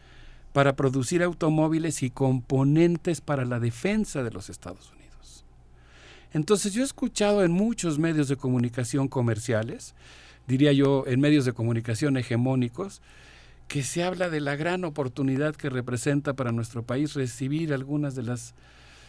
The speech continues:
de, de los ingresos que dejará ese presupuesto, porque parte de ese presupuesto se va a utilizar para construir maquiladoras que fabriquen semiconductores en México. Pero aquí, Miguel Ángel, Berenice, amigos del auditorio, pues hay un problema muy grande, porque buena parte de esos semiconductores,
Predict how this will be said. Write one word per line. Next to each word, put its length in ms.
de, 220
de 100
los 220
ingresos 640
que 360
dejará 340
ese 180
presupuesto, 640
porque 280
parte 320
de 80
ese 120
presupuesto 560
se 100
va 80
a 40
utilizar 520
para 240
construir 480
maquiladoras 760
que 120
fabriquen 500
semiconductores 880
en 100
México. 480
Pero 280
aquí, 300
Miguel 260
Ángel, 280
Berenice, 540
amigos 300
del 100
auditorio, 480
pues 160
hay 140
un 80
problema 360
muy 160
grande, 320
porque 300
buena 380
parte 320
de 60
esos 120
semiconductores, 920